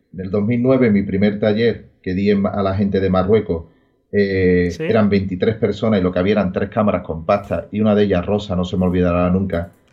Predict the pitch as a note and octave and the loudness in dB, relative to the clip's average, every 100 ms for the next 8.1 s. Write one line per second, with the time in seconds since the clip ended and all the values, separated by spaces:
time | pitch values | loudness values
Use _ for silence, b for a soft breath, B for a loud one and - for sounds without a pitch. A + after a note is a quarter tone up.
0 | _ B2+ C#3 - - - - B2+ D3 C#3 | _ 0 0 -4 -8 -2 2 4 4 2
1 | C3 C#3+ D3+ - _ _ G2+ A2 A#2+ - | 2 -2 -6 -18 _ _ -4 0 0 -4
2 | A#2 B2+ A#2 B2 - - A2+ A2 A2 A#2 | -6 -2 -2 -2 -8 -4 -2 2 2 2
3 | A#2 A#2+ A#2 A#2+ - A#2+ - A2 A2+ A2+ | 0 -4 -4 -4 -4 -6 -2 -2 0 -2
4 | A2+ G2 F#2+ F#2 G2+ G#2 G2+ G2+ G2 F#2+ | -2 0 0 -2 0 0 0 0 -2 -2
5 | G2 G2+ G#2+ b b b _ G#2 F#2+ F#2 | 0 0 -2 b b b _ 2 4 4
6 | F2+ F2+ - F#2+ F2+ F2+ G2+ G#2+ A2 F#2+ | 4 2 0 2 2 4 2 4 2 2
7 | F#2 F2+ F#2 F2+ F#2 F2+ F2+ E2+ D#3 C#3 | 0 2 2 2 2 0 -4 -2 0 0
8 | E2 | -2